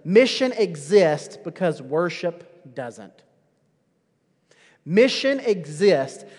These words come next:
because worship doesn't. You see, God sent the power of the Holy Spirit upon his people so that worship can exist where it previously did not. God sent this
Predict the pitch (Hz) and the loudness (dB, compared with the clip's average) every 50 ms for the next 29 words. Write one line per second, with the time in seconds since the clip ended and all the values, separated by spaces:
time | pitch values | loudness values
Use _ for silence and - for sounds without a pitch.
0 | - - - 185 - 208 196 160 143 143 151 170 180 175 175 - 208 185 175 - | -16 -12 -10 -4 -2 0 -2 -2 -2 -4 -2 -2 -2 -2 -2 -4 -4 -4 -6 -6
1 | - - - - - 135 156 143 135 123 104 113 107 - - - _ _ _ _ | -14 -20 -20 -20 -14 -10 -10 -10 -10 -10 -14 -16 -18 -20 -20 -20 _ _ _ _
2 | _ _ _ _ _ _ _ _ _ _ _ _ _ _ _ _ _ _ _ _ | _ _ _ _ _ _ _ _ _ _ _ _ _ _ _ _ _ _ _ _
3 | _ _ _ _ _ _ - 208 190 247 233 175 151 208 214 226 233 240 247 247 | _ _ _ _ _ _ -10 -8 -4 -4 -4 0 2 2 4 4 4 4 4 2
4 | 226 - - - 240 240 247 240 190 196 - - - - 226 226 226 226 226 226 | 0 -2 -2 0 0 0 0 -2 -4 -6 -6 -6 -4 -4 -2 0 2 4 6 6
5 | 226 208 190 202 156 208 220 233 247 247 - - - - 233 220 208 214 214 208 | 4 4 2 0 4 4 6 6 4 2 -2 -6 -8 -2 4 6 6 6 6 4
6 | - 208 208 202 208 208 196 220 208 - - - 202 175 - - 165 156 165 165 | 0 0 0 0 0 0 0 -2 -4 -4 -8 -10 -10 -10 -8 -4 -4 -4 -4 -6
7 | - - _ _ _ - - - - - - - 254 247 233 220 190 175 196 226 | -10 -16 _ _ _ -20 -20 -20 -20 -12 2 6 8 8 8 6 4 6 8 8
8 | 240 254 - - 311 277 - - - - 240 214 202 165 160 151 139 170 190 214 | 8 8 6 4 0 0 0 -4 -8 -4 -4 -4 -4 -4 -8 -6 -2 2 4 6
9 | 262 277 - - - - - - - - - 180 185 180 180 180 - 226 226 220 | 6 4 4 -2 -14 -16 -18 -20 -18 -10 -4 -2 0 0 -2 -2 -4 -4 -4 -4
10 | 208 214 208 196 190 - - 175 165 151 160 151 143 131 127 117 107 98 92 - | -2 -2 -2 -4 -4 -4 -6 -8 -6 -4 -4 -6 -6 -8 -10 -14 -14 -16 -18 -20
11 | _ _ _ _ _ _ _ _ _ _ _ _ _ _ _ _ _ _ _ _ | _ _ _ _ _ _ _ _ _ _ _ _ _ _ _ _ _ _ _ _
12 | _ _ _ _ _ _ _ _ _ - 165 165 254 262 277 311 302 294 285 - | _ _ _ _ _ _ _ _ _ -2 2 4 6 6 8 8 8 6 6 2
13 | - - 302 302 294 214 226 214 - - | 0 0 0 0 2 0 -2 -2 -2 -4